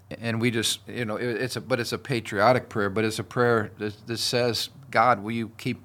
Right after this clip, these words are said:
blessing our nation, this nation that we love?" You, you'll never make that prayer in the first place if you don't love your country. You know, you, you, you cry out in prayer about things that you're passionate about. So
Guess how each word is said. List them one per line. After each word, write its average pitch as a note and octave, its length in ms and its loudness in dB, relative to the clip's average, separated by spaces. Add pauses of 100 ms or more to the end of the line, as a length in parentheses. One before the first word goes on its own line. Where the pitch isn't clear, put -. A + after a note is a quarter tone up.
blessing A2 480 -2
our F#2 180 -4
nation, A2+ 540 -2 (720)
this A#2+ 260 -4
nation A2 360 -4
that G2+ 200 -4
we G#2+ 140 -6
love?" A2+ 300 0
You, B2 120 0
you'll D3+ 140 2
never D3+ 260 4
make C3 280 0
that G#2+ 240 2
prayer D3+ 340 2
in G2+ 60 -4
the G2 80 -8
first - 320 -4
place G2 420 -4 (140)
if B2 180 -6
you A2+ 80 -2
don't G#2 220 -4
love A2 200 2
your G2 120 -4
country. D#3+ 480 -4
You G#2+ 120 -4
know, A2+ 60 -2
you, A#2 220 -2
you, B2 240 -2
you A#2 180 -4
cry B2 300 4
out C3+ 180 10
in A#2 100 2
prayer D3 260 2
about A#2 220 0
things A#2+ 200 -2
that G#2+ 160 -8
you're G2 80 -10
passionate C#3 500 -2
about. F2 340 -4
So A2 300 2